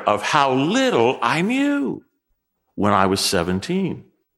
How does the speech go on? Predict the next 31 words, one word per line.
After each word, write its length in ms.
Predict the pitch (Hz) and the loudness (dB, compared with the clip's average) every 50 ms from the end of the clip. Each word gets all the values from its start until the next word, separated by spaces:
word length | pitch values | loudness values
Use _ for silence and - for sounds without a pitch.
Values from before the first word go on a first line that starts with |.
| _ _ _ _ _ _ _ _ _ - - - - - | _ _ _ _ _ _ _ _ _ -20 -20 -18 -18 -18
But 100 | - - - | -12 -2 0
that 260 | 151 139 - - - - | 0 0 0 -4 -4 -2
ignorance 1080 | 190 233 262 233 185 123 80 - - - 64 69 80 - - - - - - - - - | 0 0 0 0 0 0 0 0 -2 -4 -4 -4 -6 -6 -6 -4 -4 -4 -4 -4 -4 0
of 200 | - 98 92 87 | 0 0 0 2
my 320 | 95 117 120 98 98 123 - | 2 2 4 4 2 2 0
ignorance 1200 | 170 214 240 240 214 156 110 78 64 65 64 62 - 85 - - - - - - - - - - _ _ _ _ _ _ - | 0 0 2 2 0 0 0 0 0 -2 -4 -4 -6 -10 -12 -12 -8 -6 -4 -4 -4 -6 -8 -12 _ _ _ _ _ _ -8
was 180 | - 113 107 - | -6 -6 -4 -4
dangerous. 1040 | - - - 240 269 240 175 120 - - - - - - - - - - - - - _ _ _ _ _ _ _ _ _ _ _ - - - - - | -2 0 0 0 2 2 0 0 -2 -4 -6 -8 -10 -12 -12 -12 -12 -12 -12 -14 -18 _ _ _ _ _ _ _ _ _ _ _ -20 -20 -12 -2 0
About 220 | 123 143 151 - | 2 2 4 4
that 180 | 131 113 - - | 2 2 2 2
same 400 | - - 185 190 180 160 139 135 | 2 2 2 2 4 4 4 4
age, 680 | 151 165 139 82 69 - - - - - - - - _ _ _ _ _ _ _ - - - - | 4 2 2 0 -2 -4 -6 -8 -8 -10 -10 -10 -12 _ _ _ _ _ _ _ -20 -18 -6 0
I 140 | 98 104 107 | 2 2 4
remember 840 | 107 107 107 - 110 113 123 135 151 147 131 113 107 104 113 - 92 | 4 2 2 2 2 2 4 2 2 2 2 2 2 2 0 0 -2
just 280 | 95 131 160 - - - | -4 -2 -2 -2 -2 -2
shortly 440 | - - - 170 175 156 117 101 101 | -2 0 0 0 0 2 2 2 4
after 340 | 104 104 - - - 101 98 | 4 2 2 2 2 2 4
I 120 | 98 95 | 4 2
had 120 | 101 92 | 2 0
learned 280 | 90 92 101 101 104 107 | 2 2 2 2 0 -2
to 60 | 110 | -4
drive, 560 | 87 82 85 73 65 62 64 71 85 104 - - - _ _ _ _ _ _ _ _ _ _ _ _ _ _ _ _ _ - - - - | -2 0 2 2 2 0 0 0 -2 -2 -4 -10 -20 _ _ _ _ _ _ _ _ _ _ _ _ _ _ _ _ _ -20 -14 -4 0
I 60 | 104 | 0
was 100 | 95 87 | 0 2
driving 360 | 98 117 123 139 143 139 120 | 2 2 2 2 2 2 0
the 60 | 107 | 2
family 340 | - - 127 127 123 127 127 | 2 2 2 2 2 2 0
car 280 | - - 151 143 131 104 | 2 2 2 2 2 2
one 200 | 87 85 82 80 | 2 2 2 4
afternoon 640 | 80 80 - - 82 85 92 104 123 156 170 156 107 | 2 2 0 0 -2 0 2 2 2 2 2 0 0
and 100 | 87 | -2